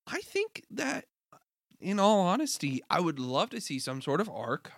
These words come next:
or some sort of storytelling, especially with the, um, interesting narratives that they're putting forth with the, the music video, 'cause I think it's, I think the music video is similar to, like, the books or the,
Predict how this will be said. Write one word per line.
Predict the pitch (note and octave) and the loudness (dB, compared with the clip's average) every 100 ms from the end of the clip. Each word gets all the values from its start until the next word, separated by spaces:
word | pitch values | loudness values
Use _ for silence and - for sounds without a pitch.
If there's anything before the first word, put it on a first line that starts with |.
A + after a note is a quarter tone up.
| - | -4
or | D3 | -2
some | D3+ D#3+ E3 | -2 -2 -2
sort | D#3+ C#3+ | -2 -2
of | C3 - - - | -2 -8 -20 -12
storytelling, | - - G#3 C4 A#3 D3 A#2+ A#2+ - | -10 -6 -4 -2 -2 -2 -2 -4 -6
especially | D3 D3 - - - - G3 - A3+ | -6 -6 -4 -4 -2 0 0 0 -2
with | F#3 B2+ B2 - - | -2 -4 -4 -8 -14
the, | C3+ B2+ G#2+ - _ _ _ _ _ | -10 -8 -10 -14 _ _ _ _ _
um, | B2+ B2 A#2 - | -4 -4 -4 -2
interesting | E3+ F3 - D3 B2 A2+ | -2 -2 -2 -2 -2 0
narratives | C3+ D#3 C#3+ B2 | 2 2 0 -2
that | A#2 | -4
they're | B2 A#2+ | -4 -4
putting | - B2 A2 | -4 -4 -6
forth | - D#3+ C#3 B2+ - A#2 | -2 2 2 -2 -14 -4
with | C3+ F3+ F3+ - - - | 0 2 0 -6 -20 -10
the, | B2+ A#2+ - | -4 -4 -4
the | A#2 | -4
music | A#2+ A#2 A2+ | -2 -2 -4
video, | A2+ A2+ A2 A2+ - - - | -8 -10 -8 -10 -12 -18 -6
'cause | D3 | 0
I | D#3 | 0
think | G3 A3+ - _ _ _ - | 0 -4 -6 _ _ _ -4
it's, | C#3+ - - - - | -4 -4 -6 -6 -4
I | C#3+ | -2
think | F#3 E3+ | -2 -2
the | |
music | C#3+ C#3+ D3 | 0 0 -2
video | C#3+ C3 B2 | -2 -2 -2
is | |
similar | - D3 C#3 C3 | -2 -2 0 -2
to, | - | -2
like, | A#2 A2+ - _ _ _ - | -4 -4 -8 _ _ _ -10
the | B2 | -6
books | A2+ - B2 B2+ B2 B2 - - - - | -4 0 4 6 4 2 -6 -8 -10 -8
or | A#2+ A#2 A#2 A2+ A#2 A2 | -6 -6 -6 -6 -8 -10
the, | A#2 A#2 A2+ | -10 -8 -10